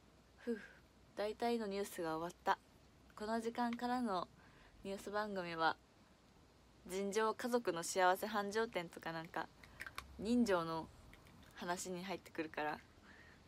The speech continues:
世間のニュースはあまりしない時間だな。だから加減、うん。<laughs> 人に耳かきとかしたことないから、多分絶対さ、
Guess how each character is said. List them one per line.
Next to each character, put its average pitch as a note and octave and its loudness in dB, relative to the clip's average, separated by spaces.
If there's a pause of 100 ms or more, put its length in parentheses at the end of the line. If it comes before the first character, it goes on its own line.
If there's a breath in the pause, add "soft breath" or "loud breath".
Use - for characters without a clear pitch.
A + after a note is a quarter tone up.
世 - -10
間 F#3 0
の E3 -4
ニ F3 -2
ュ - 0
ー F#3 -6
ス F3 -8
は D#3+ -2
あ D#3+ 0
ま D#3+ -4
り D#3+ -6
し F3 -8
な E3+ -2
い E3+ -4
時 F3+ -10
間 E3+ -8
だ F3 -6
な。 F#3 -6 (2500 loud breath)
だ G#3 -2
か G3 0
ら E3 -6
加 G#3 -2
減、 A#3+ 2
う F#3+ -4 (400)
ん。 A#3 6
<laughs> F#4+ 0
人 - -2
に F4 4
耳 C#4+ 2
か F#4+ 2
き - -2
と A#3 2
か F#3+ -8
し - -8
た D#4+ 4
こ D#4+ 0
と B3+ 4
な G#3+ 0
い G3+ -4
か F3+ -2
ら、 E3 0
多 G3 -6
分 D#3+ -4
絶 F3 0
対 C4+ 2
さ、 B3 6